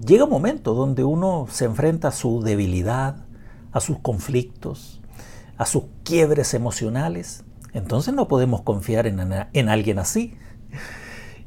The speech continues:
Y viene la desilusión. Acá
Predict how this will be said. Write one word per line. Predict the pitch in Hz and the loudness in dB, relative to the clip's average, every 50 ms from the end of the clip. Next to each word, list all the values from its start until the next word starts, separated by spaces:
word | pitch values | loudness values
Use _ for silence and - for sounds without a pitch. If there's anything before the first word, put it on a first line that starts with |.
| - - | -14 -4
Y | - 139 117 | -2 -2 0
viene | 110 123 127 127 139 139 143 139 - - | 2 2 4 4 4 2 0 -2 -6 -2
la | - 143 127 | 0 2 4
desilusión. | 120 117 - - 95 90 92 - - - 78 76 - - - - - - - - - - - - - - - - - | 4 2 2 0 -2 -4 -4 -6 -6 -8 -8 -8 -10 -14 -16 -18 -18 -20 -20 -20 -20 -20 -18 -18 -18 -18 -18 -18 -6
Acá | - 120 127 - - 131 156 202 247 | -6 -6 -4 -2 0 0 0 0 -2